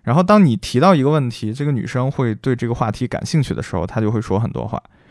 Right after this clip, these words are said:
而你呢，认真地做个倾听者就好了，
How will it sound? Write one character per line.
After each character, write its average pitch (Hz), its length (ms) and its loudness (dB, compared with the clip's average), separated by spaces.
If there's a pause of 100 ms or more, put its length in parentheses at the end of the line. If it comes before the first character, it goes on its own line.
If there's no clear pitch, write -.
(220)
而 147 100 4
你 190 160 10
呢， 107 180 6
认 151 240 4
真 143 280 2
地 113 160 2
做 123 240 -2
个 104 120 -4
倾 165 240 2
听 196 240 6
者 - 220 0
就 80 100 -6
好 - 200 -10
了， - 100 -16